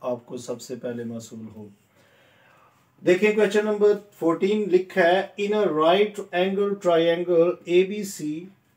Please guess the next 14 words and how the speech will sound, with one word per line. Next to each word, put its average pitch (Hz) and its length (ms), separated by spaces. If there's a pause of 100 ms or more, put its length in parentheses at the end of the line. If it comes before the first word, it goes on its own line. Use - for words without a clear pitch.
(160)
the 151 160
perpendicular 220 880 (560)
and 196 560
the 160 80 (200)
base 190 420 (220)
measure 170 440
three 185 380 (100)
centimeter।" 131 720 (840)
इसमें 202 360
दो 202 180
option 214 420
मिल, 165 240
अ, 160 120
अ, 147 520